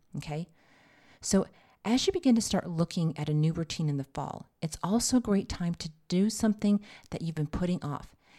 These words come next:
Maybe there's a local fitness class that you've wanted to try, a D I Y project you've,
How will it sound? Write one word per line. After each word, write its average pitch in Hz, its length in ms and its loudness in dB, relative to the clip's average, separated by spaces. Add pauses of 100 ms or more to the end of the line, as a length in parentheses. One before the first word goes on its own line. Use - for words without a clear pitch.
(140)
Maybe 214 240 6
there's 233 260 4
a 208 60 2
local 196 320 2
fitness - 400 -2
class - 500 -10
that - 120 -6
you've 160 180 -4
wanted 156 260 0
to 160 60 -4
try, - 320 -8 (520)
a 180 80 -4
D 196 280 0
I 214 120 2
Y 202 220 2
project 196 640 -6
you've, 156 200 -4